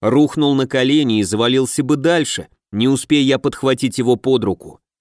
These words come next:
Даже темнота не могла скрыть, как сильно Дельвик побледнел. Узкое лицо застыло восковой маской,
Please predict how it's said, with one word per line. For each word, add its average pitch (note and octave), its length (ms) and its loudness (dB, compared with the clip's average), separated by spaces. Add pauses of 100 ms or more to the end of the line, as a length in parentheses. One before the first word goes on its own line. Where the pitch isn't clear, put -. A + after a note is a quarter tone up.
(460)
Даже A#2+ 360 0
темнота C3+ 520 0
не C3+ 120 0
могла B2 340 0
скрыть, B2+ 400 -4
как B2 220 -4
сильно C#3 420 0
Дельвик A#2 520 0
побледнел. G2 800 -4 (540)
Узкое B2 480 0
лицо A#2+ 360 0
застыло A2+ 580 0
восковой A2+ 500 -2
маской, - 640 -6